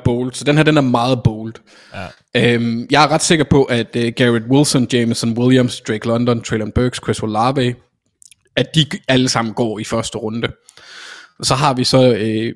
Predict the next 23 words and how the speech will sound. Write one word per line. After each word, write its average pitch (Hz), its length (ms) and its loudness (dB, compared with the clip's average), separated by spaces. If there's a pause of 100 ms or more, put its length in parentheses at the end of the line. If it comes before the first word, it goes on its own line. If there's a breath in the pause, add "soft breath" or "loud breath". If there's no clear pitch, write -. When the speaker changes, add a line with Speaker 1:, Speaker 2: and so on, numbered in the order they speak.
(120)
Speaker 1:
øh, 113 300 -2
George 123 320 0
Pickens, 143 280 0
som 110 180 -4
er 110 120 -8
rigtig 123 200 -4
interessant. 113 400 -4 (100)
Det 131 80 2
er 123 80 2
igen 117 280 -4
det 113 80 0
der 113 100 -4
med 101 120 -8
skader. 123 420 0 (180)
Lidt 113 120 -4
ligesom 117 300 -4
Jameson 107 400 -6
Williams 120 520 -2
har, 113 140 -2
har, 110 200 -8
har 113 100 -4
han 113 140 -4
bøvlet, 117 400 0